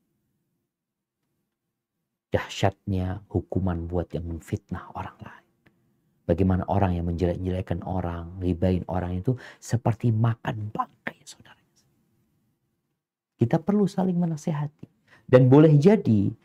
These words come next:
yang diomongkan itu bukan masalah ghibahnya. Tapi bagaimana menguatkan keimanan dia.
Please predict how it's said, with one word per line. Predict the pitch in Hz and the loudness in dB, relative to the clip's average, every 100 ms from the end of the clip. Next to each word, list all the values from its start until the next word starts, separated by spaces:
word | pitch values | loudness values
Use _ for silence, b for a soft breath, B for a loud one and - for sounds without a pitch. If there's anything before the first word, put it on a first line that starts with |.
| b b | b b
yang | 135 147 | 8 8
diomongkan | 139 - 147 151 151 165 | 8 6 6 6 4 2
itu | 175 214 | 6 6
bukan | 143 127 113 | 6 6 4
masalah | 113 127 107 | 4 2 4
ghibahnya. | 107 95 107 - 82 - _ _ _ _ _ _ _ _ - | 4 6 2 2 -12 -16 _ _ _ _ _ _ _ _ 0
Tapi | 104 | 6
bagaimana | 123 117 120 147 170 | 8 8 8 6 6
menguatkan | 147 135 139 160 196 - 160 | 8 8 10 8 6 4 4
keimanan | - - 131 127 120 | 4 4 4 6 6
dia. | 120 101 | 4 2